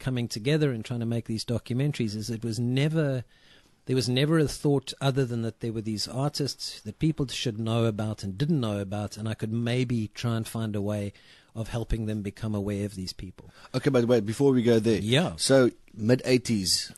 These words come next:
Speaker 1: Yeah.
Speaker 2: Do-, doing the diploma, you said it was like a misfire kind of thing.
Speaker 1: Yeah, 'cause I
Speaker 2: How
Speaker 1: mean,
Speaker 2: come?
Speaker 1: um, in terms of the writing, you know, there were, there were sort of all these weird aspects to the diploma, including a subject called press law.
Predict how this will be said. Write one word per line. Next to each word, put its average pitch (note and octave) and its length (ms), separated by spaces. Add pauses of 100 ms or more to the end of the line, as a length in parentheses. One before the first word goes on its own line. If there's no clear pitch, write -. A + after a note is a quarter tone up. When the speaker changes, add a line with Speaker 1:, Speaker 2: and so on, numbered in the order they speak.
(100)
Speaker 1:
Yeah. B2 400
Speaker 2:
Do-, A#2+ 180
doing A#2+ 280
the A#2 100
diploma, A2+ 400
you G2+ 120
said B2 140
it A#2 60
was G#2+ 120
like G#2 120
a A2 60
misfire G2 580
kind F#2 220
of E2+ 80
thing. C#2 180 (220)
Speaker 1:
Yeah, A3 440
'cause F#3+ 220
I F#3 80
Speaker 2:
How G#3+ 120
Speaker 1:
mean, G3 80
Speaker 2:
come? F#3 220
Speaker 1:
um, F3+ 300
in E3 480
terms A3+ 320
of D#3+ 120
the C#3 120
writing, B2+ 720
you C3+ 160
know, D3 140
there C#3 140
were, D3 80
there D3 220
were C3 60
sort D#3+ 200
of D#3 60
all F#3 60
these F#3 220
weird C3+ 380
aspects B2+ 640
to B2+ 160
the A2+ 260
diploma, C3 540
including B2+ 560
a A2 80
subject A#2+ 400
called G#2+ 240
press D3+ 360
law. F#2 300